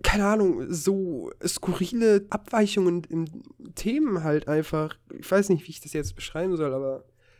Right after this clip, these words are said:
wir sind immer sehr, sehr, sehr schnell vom roten Faden gekommen. Wir haben darüber geredet und dann kam das Beispiel vom Lehrer, dann hat er über sein Leben erzählt und alles bliblablo. Und dann mussten wir extra vom anderen L-K-Kurs, äh,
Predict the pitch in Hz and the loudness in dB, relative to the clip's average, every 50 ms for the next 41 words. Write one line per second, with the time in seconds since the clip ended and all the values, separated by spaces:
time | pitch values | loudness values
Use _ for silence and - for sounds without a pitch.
0 | _ _ _ - 143 165 190 - - 185 196 196 190 175 156 165 160 156 156 147 | _ _ _ -8 -8 -8 -6 -2 0 2 4 4 4 4 4 4 4 4 4 2
1 | 151 147 143 135 143 143 139 131 - - 151 135 139 135 - 143 143 139 - 143 | 2 2 2 2 0 0 0 0 0 0 2 2 2 0 0 -4 -4 -4 -4 -2
2 | 147 - 139 - - 151 143 135 135 131 127 123 120 - 131 127 123 123 123 127 | -2 -2 -4 -4 -2 0 0 0 0 0 -2 -4 -4 -4 -4 -4 -4 -4 -4 -6
3 | 127 - - 143 139 143 170 175 175 175 175 175 165 147 170 170 180 175 160 156 | -8 -4 -2 -2 2 4 4 4 6 6 4 4 4 4 4 4 4 4 4 2
4 | 139 135 - 151 143 139 131 127 - 147 151 - - 139 - - 127 127 135 151 | 0 0 0 -2 -2 -2 -2 0 2 2 2 2 -2 -4 -2 0 0 2 4 4
5 | 165 165 170 160 160 143 139 131 135 135 131 147 135 127 131 127 131 127 131 139 | 4 4 4 2 2 0 0 0 0 -2 0 -2 0 0 0 0 2 0 2 4
6 | 156 170 165 165 156 151 151 - - 160 151 147 147 143 - - - 113 135 139 | 4 4 4 4 2 0 -2 -2 -2 0 2 2 0 0 -4 -6 -4 -2 0 0
7 | 139 139 - - - 147 147 147 135 131 127 127 127 127 135 143 143 143 139 - | -2 -2 -6 -8 -6 -4 -4 -2 -2 -2 -2 -2 0 0 2 2 2 2 0 -4
8 | - - - - _ - - _ _ _ - 139 131 131 139 135 143 160 - - | -12 -20 -20 -20 _ -20 -20 _ _ _ -4 0 0 2 2 2 0 -2 -4 -2
9 | - 165 143 139 - 156 - - - - - 143 - - 135 - - 143 165 175 | -2 0 0 0 0 -2 -4 -6 -8 -6 -6 -4 -4 -2 -4 -2 -2 0 0 0
10 | 165 - 143 135 - 135 147 165 175 - 139 127 120 - - - 135 139 147 156 | 0 -2 -4 -4 -4 -2 -4 -4 -4 -4 -6 -6 -6 -8 -8 -8 -6 -4 -4 -4
11 | 156 - - - - 135 131 127 123 127 | -6 -8 -10 -10 -6 -4 -4 -2 -2 -4